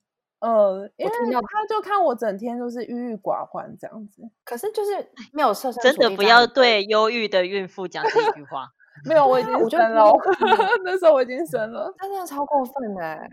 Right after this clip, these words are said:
Speaker 1: 对，可是他之后有发现他错了，因为他知道他妈妈就是，哎，就是他知道他的家人有，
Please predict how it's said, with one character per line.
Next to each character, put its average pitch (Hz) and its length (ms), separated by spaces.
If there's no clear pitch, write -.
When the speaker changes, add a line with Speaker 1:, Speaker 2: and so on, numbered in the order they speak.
Speaker 1:
对， 220 340
可 339 100
是 370 60
他 440 220
之 381 80
后 359 100
有 262 160
发 240 160
现 269 100
他 208 160
错 202 240
了， - 260
因 269 140
为 302 260
他 277 180
知 240 220
道 233 200
他 233 140
妈 208 100
妈 190 280
就 202 200
是， 196 300
哎， 208 160
就 285 100
是 302 200
他 294 120
知 269 120
道 277 160
他 302 100
的 214 80
家 208 180
人 170 240
有， 131 300